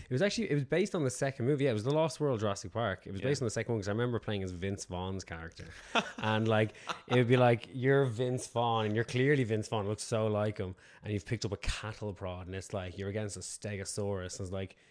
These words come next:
Speaker 1: "You've used prod," and it's like,
Speaker 2: Oh my God, yeah,
Speaker 1: yeah.
Speaker 2: yeah, like
Speaker 1: And then
Speaker 2: old
Speaker 1: it uses
Speaker 2: P C
Speaker 1: tail
Speaker 2: games.
Speaker 1: whip, and you're fucking gone. <laughs>
Speaker 2: Yeah, yeah,
Speaker 1: Like,
Speaker 2: that's
Speaker 1: you
Speaker 2: it.
Speaker 1: know?
Speaker 2: Good night.
Speaker 1: <laughs>
Speaker 2: Yeah, and it, so that's what I mean. Like, Jurassic Park was a game. It was very clever of them to do that because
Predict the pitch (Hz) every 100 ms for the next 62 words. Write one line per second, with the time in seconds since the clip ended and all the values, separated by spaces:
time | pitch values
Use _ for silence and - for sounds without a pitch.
0 | _ - 110 98 120 107 - - 120 110
1 | 104 98 101 104 123 151 165 160 135 127
2 | 123 127 123 113 117 110 120 120 123 120
3 | 131 127 131 123 120 127 120 113 120 117
4 | 107 107 110 - 101 92 90 87 139 123
5 | - 151 - 120 135 123 120 110 131 156
6 | 151 - 220 - - 147 147 135 139 135
7 | - 143 139 156 143 135 135 131 113 123
8 | 117 117 - 110 113 101 98 95 98 92
9 | 107 110 110 101 113 113 98 92 95 107
10 | 87 - 101 - 95 92 -